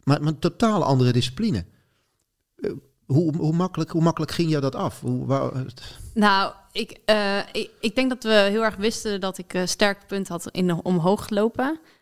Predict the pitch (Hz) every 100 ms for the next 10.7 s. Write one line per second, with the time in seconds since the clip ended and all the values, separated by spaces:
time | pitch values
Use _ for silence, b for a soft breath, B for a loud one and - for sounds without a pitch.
0 | b 190 190 185 175 - 185 185 185 185
1 | 185 185 185 190 - - _ 185 190 -
2 | 208 202 175 175 170 170 165 - 180 160
3 | 160 165 - 180 180 180 202 - 180 180
4 | - 180 196 208 185 175 175 175 - -
5 | - _ 180 170 - - 185 175 175 170
6 | 190 - - b b b - 175 180 -
7 | 196 202 180 185 185 185 - 190 - 185
8 | 170 - 180 190 - 202 254 - B B
9 | B B - 196 190 202 196 185 _ _
10 | 202 - 196 - 185 175 -